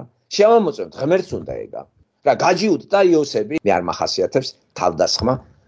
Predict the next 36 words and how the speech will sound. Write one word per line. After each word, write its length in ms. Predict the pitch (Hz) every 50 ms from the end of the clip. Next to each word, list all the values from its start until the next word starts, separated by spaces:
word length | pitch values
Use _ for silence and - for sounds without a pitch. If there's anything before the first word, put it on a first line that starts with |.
| _ -
არ 100 | 87 82
მახასიათებს. 340 | 71 - - - - 190 277
მე 80 | -
კითხვებით 560 | 120 - 147 113 - - 156 165 202 285 -
ამოღა, 380 | - 117 117 117 117 107 107 90
ცნობიერება 560 | - - 131 127 120 113 113 110 98 87 80 80
გაიშალა, 440 | 80 98 107 107 - 104 87 85 82
გაიშალა, 420 | 80 107 107 107 - 98 90 98
გაიშალა 340 | 98 131 151 151 - 240 320
და 100 | 339 330 - - _ _ _ _ _ -
შემდეგ 340 | - - 160 165 170 175 165
იმაზე 320 | 170 175 190 190 196 - -
გათვალისწინება 640 | - 139 127 - 127 123 123 120 - 120 151 180 185
კიდე 300 | 190 - - 160 147 147 135
გავაშლევინებ 680 | 123 117 107 92 - - 104 98 90 90 90 80 - -
მეტად, 400 | 98 98 98 95 - 123 196 202 -
რა, 180 | - 110 107 110 110 101 98 101 - _ _ _ _
რამდენადაც 680 | - 87 95 104 101 107 107 107 104 87 85 80 76 -
შეიძლება 300 | - 135 151 185 220 254
და 100 | - 190
მე 80 | 190 214 240
ნელ-ნელა 460 | 214 156 143 135 135 131 127 117 107 -
შევდივართ 580 | - - 101 87 78 73 80 80 76 71 - -
ისე, 240 | 82 - - 190 233 226 - _ _ _
და 120 | - - 80
მიზანი 440 | 76 87 113 123 147 180 202 185 175
ეგ 120 | 180 160 127
არის, 220 | 95 82 65 -
ხო? 160 | - 107 113 120 - - _ _ _
გულწრფელად 640 | - 151 170 214 208 208 - - 123 110 95 80 - -
საუბარი, 440 | - 107 104 101 85 76 65 67 85
იმიტომ 300 | 90 85 71 71 71 73
მინდოდა, 320 | 104 143 147 110 92 80
რომ 140 | 69 64 - _ - - - _ _ -
იქრებ 400 | - 180 196 - 147 101 78 71 -
რაღაცა 440 | 85 104 110 104 98 - - 80